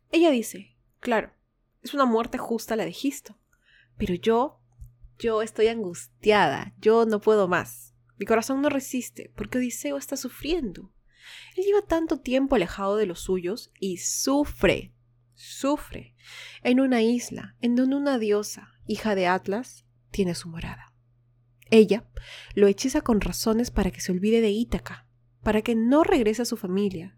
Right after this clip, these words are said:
y espera que se case con ella. ¿Acaso no te era grato, Odiseo, en Troya, padre? ¿Cómo te has olvidado de él?", le dice a Zeus. Ahí Zeus se achora y le dice,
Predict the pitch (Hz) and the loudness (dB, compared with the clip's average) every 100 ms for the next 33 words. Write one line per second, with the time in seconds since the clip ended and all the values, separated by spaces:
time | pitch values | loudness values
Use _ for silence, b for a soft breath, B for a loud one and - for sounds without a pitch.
0 | _ 208 202 - 254 233 220 202 - 180 | _ -6 -6 0 0 0 -4 -8 -6 -6
1 | - - 147 131 - - _ - _ _ | -8 -8 -10 -10 -14 -20 _ -20 _ _
2 | _ b b b b b b b - 262 | _ b b b b b b b -12 -6
3 | 403 440 311 240 220 185 185 226 294 285 | 0 2 4 2 0 0 0 0 -2 -2
4 | 269 - 294 294 294 - _ 269 262 294 | -4 -4 -4 -2 -6 -10 _ -6 -2 0
5 | 294 277 277 269 269 339 - _ _ _ | 0 -2 -4 -6 -4 -6 -8 _ _ _
6 | _ _ - - 381 - 240 262 277 220 | _ _ -6 -2 -2 0 0 2 2 4
7 | 185 202 208 175 226 254 - - - - | 4 4 4 4 4 2 0 -8 -10 -2
8 | 175 190 - 185 - 330 320 - - - | 0 -2 -4 -8 -4 -2 0 -2 -10 -18
9 | - - - _ _ _ _ - - 208 | -20 -20 -20 _ _ _ _ -20 -2 2
10 | 262 269 233 247 - - 208 175 160 170 | 2 2 0 0 -4 -4 -2 0 -2 -2
11 | 190 202 - | -2 -4 -8